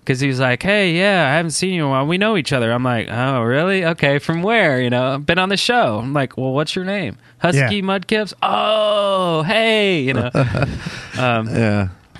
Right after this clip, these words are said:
Speaker 1: and
Speaker 3: Yeah,
Speaker 1: somebody
Speaker 3: like, and at the, at the party, we were ta-, I was talking to
Speaker 1: Yeah.
Speaker 3: Doc M, and I brought him over to introduce him to you, and, uh,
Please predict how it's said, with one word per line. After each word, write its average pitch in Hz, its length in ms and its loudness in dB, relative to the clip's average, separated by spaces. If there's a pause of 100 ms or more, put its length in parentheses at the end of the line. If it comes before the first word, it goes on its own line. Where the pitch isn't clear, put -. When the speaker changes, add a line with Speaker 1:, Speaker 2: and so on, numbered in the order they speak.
(100)
Speaker 1:
and 139 120 2
Speaker 3:
Yeah, 139 120 4
Speaker 1:
somebody 160 460 4
Speaker 3:
like, - 100 -6
and 139 100 2
at 147 100 2
the, 135 280 2
at 139 160 2
the 139 100 2
party, 185 360 2
we 107 140 0
were 113 80 0
ta-, 127 200 4
I - 80 0
was 120 140 0
talking 127 260 2
to - 20 0
Speaker 1:
Yeah. 127 240 4
Speaker 3:
Doc 120 120 -2
M, 127 240 4
and 104 100 2
I 104 60 2
brought 113 240 2
him 113 60 0
over 110 180 2
to 101 280 0
introduce 107 440 -2
him 98 80 -8
to 104 80 -2
you, 95 360 0
and, 98 200 -2
uh, 95 120 -2